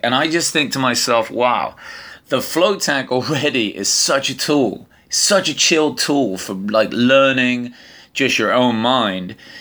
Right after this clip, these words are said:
And then Joe talks about taking edibles in there and just going deeper and seeing hallucinations. And I'm, I, sometimes with that guy, I'm like, "Wh-, where are you trying to go with this, Joe? How deep do you wanna go down your own, that, that rabbit hole?" I guess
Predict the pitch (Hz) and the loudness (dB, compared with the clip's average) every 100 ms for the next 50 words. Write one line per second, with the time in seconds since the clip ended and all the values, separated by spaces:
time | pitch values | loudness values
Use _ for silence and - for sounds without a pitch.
0 | - - 113 107 98 120 120 120 110 107 | -8 -2 0 0 2 2 2 0 -4 -2
1 | 101 - 101 90 117 131 120 120 120 113 | -2 -2 -6 -2 0 0 0 -2 -2 -2
2 | 110 110 107 98 87 98 - 113 107 92 | -2 0 -2 -4 -4 -6 0 2 2 0
3 | 117 110 117 107 98 95 - 110 107 107 | -2 0 2 2 2 0 0 2 2 0
4 | 107 101 104 104 110 104 104 104 110 - | 0 2 2 0 -2 -2 0 0 -2 -2
5 | 107 110 - _ - - - - - 170 | -4 -6 -10 _ -14 -14 -14 -4 -2 2
6 | 196 190 175 180 175 180 175 180 165 131 | 2 2 2 2 2 2 0 0 0 -2
7 | 117 135 165 - - _ 160 185 196 175 | -2 -4 -6 -6 -14 _ -2 0 2 2
8 | 180 156 127 117 98 87 - 98 87 85 | 2 4 4 4 2 -2 -2 0 -2 -2
9 | _ _ - 214 240 113 151 143 - 127 | _ _ -4 -2 -2 0 0 0 -2 0
10 | 127 123 117 107 113 104 110 104 101 104 | 2 2 2 4 4 4 4 2 0 0
11 | 104 - 95 101 90 107 98 95 101 95 | 0 -2 0 2 2 2 0 2 0 0
12 | 82 92 78 78 - - - 113 151 175 | -2 -2 -2 -4 -10 -18 -8 -2 0 2
13 | - - - | 0 -2 -4